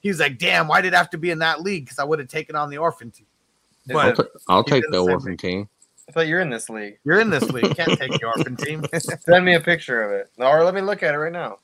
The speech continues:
Speaker 1: Yeah, let's see. He's one and four. So when an orphan team has a win, you know, it's not that bad. So he's
Speaker 2: Oh,
Speaker 1: got
Speaker 2: God, it's
Speaker 1: Stafford,
Speaker 2: bad.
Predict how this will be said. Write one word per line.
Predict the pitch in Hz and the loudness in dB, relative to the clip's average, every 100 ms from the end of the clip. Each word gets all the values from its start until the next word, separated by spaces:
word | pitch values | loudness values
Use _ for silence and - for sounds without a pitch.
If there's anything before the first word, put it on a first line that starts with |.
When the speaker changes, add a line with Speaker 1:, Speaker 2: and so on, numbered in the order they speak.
| _ _ | _ _
Speaker 1:
Yeah, | 147 160 110 92 110 | -4 -2 -2 -6 -8
let's | 117 - | -10 -10
see. | 113 95 82 _ _ _ _ _ _ _ _ _ _ _ _ _ _ _ _ _ | -14 -14 -16 _ _ _ _ _ _ _ _ _ _ _ _ _ _ _ _ _
He's | 147 135 | -10 -4
one | 170 208 | 2 2
and | 220 175 | 2 -2
four. | 214 208 123 107 - _ _ | -2 0 -2 -6 -12 _ _
So | - 151 | -4 -2
when | 143 | 0
an | 139 | 2
orphan | 160 175 175 147 | 2 2 0 -6
team | 165 156 | -4 0
has | 156 147 | 0 0
a | |
win, | 160 151 131 | -4 -4 -4
you | |
know, | 131 | -6
it's | 123 147 | -4 -2
not | 139 | -2
that | 120 139 101 | 0 -2 -4
bad. | 92 82 85 _ _ - - _ | -8 -10 -16 _ _ -20 -20 _
So | 151 | 0
he's | 139 | 2
Speaker 2:
Oh, | 123 | 2
Speaker 1:
got | 131 113 | 0 0
Speaker 2:
God, | |
it's | 113 | -2
Speaker 1:
Stafford, | 120 170 160 147 127 110 | 4 4 2 0 0 2
Speaker 2:
bad. | 110 113 | 0 -2